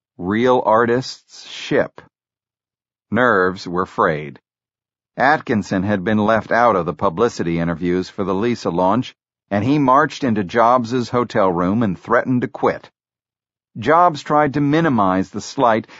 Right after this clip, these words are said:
but Atkinson refused to be mollified. Jobs got annoyed. "I don't have time to deal with this now," he said. "I have sixty other people out there who are pouring their hearts into the Macintosh,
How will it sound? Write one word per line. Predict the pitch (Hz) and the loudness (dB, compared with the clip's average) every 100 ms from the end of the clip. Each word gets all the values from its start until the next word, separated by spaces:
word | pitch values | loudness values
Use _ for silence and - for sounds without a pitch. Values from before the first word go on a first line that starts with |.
| - | -4
but | 143 | 0
Atkinson | 165 202 - 156 139 127 117 | 2 0 0 -4 -2 0 0
refused | 117 - 175 208 156 | 0 -2 -2 0 -4
to | 104 | -4
be | 117 | -2
mollified. | 123 180 202 147 - 85 80 82 - _ _ _ - | 2 4 4 2 0 -2 -2 -8 -16 _ _ _ -8
Jobs | 110 139 131 101 | 2 4 4 2
got | 90 95 | 0 0
annoyed. | 101 113 113 87 80 - _ _ _ _ - | 2 2 2 0 -4 -10 _ _ _ _ -6
"I | 139 | 0
don't | 151 143 139 | 2 2 2
have | 139 | -2
time | - 147 156 131 | -2 2 2 0
to | 90 | -2
deal | 98 90 | -2 -2
with | 90 98 | -2 -4
this | 90 95 | -6 -4
now," | 95 92 | -2 -2
he | 98 | -4
said. | 92 98 98 78 _ _ | -6 -2 -2 -4 _ _
"I | 139 196 | 0 2
have | 175 - | 0 -2
sixty | - 180 - 160 143 | -4 -4 -2 0 2
other | 135 | 2
people | 123 123 - 92 | 0 -4 -2 0
out | 92 87 | 0 0
there | 92 90 | 0 -2
who | - 139 | -2 0
are | 131 | 2
pouring | - - 175 190 196 196 175 | 0 -6 0 2 2 0 2
their | 147 | 2
hearts | 135 143 113 110 131 | 2 4 2 0 -2
into | 123 | -2
the | 127 135 | 0 2
Macintosh, | 131 127 120 98 104 80 85 | 2 0 -2 -2 -2 -2 -4